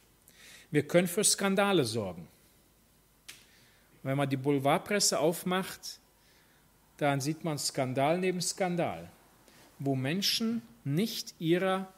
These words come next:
ihrer Stellung entsprechend leben. Und das sorgt für Skandale. Wir können dem Namen Gottes aber auch Ehre bereiten,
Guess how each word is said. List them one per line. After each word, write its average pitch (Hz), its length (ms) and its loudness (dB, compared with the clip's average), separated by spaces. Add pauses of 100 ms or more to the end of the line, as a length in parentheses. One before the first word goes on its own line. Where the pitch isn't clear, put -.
(720)
ihrer 160 200 4
Stellung 208 480 4
entsprechend 170 680 -4
leben. 170 260 0
Und 107 160 -4
das 120 160 -2
sorgt 135 220 0
für - 120 -8
Skandale. 139 640 -4 (1500)
Wir 147 100 2
können 196 280 4
dem 214 160 4
Namen 180 300 4
Gottes 175 320 2
aber 185 160 2
auch 170 200 -2
Ehre 208 300 4
bereiten, 107 640 -4